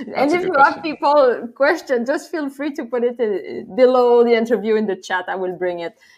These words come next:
Speaker 1: in the screen. I want to ask you also, Dave, this big question about the definition. I always like to have the definition of the puppeteer,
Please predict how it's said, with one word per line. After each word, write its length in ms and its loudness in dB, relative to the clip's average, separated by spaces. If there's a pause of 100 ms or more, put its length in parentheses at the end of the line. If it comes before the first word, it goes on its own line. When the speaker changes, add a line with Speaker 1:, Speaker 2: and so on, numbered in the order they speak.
Speaker 1:
in 140 2
the 100 4
screen. 440 0 (200)
I 120 4
want 280 4
to 260 2
ask 340 0
you 180 4
also, 420 2
Dave, 320 -2 (880)
this 260 4
big 300 4
question 440 2
about 480 2
the 100 2
definition. 880 -2
I 260 -2
always 500 2
like 360 2
to 180 0
have 300 2 (400)
the 180 -4
definition 640 2
of 240 -4
the 80 -4
puppeteer, 840 -2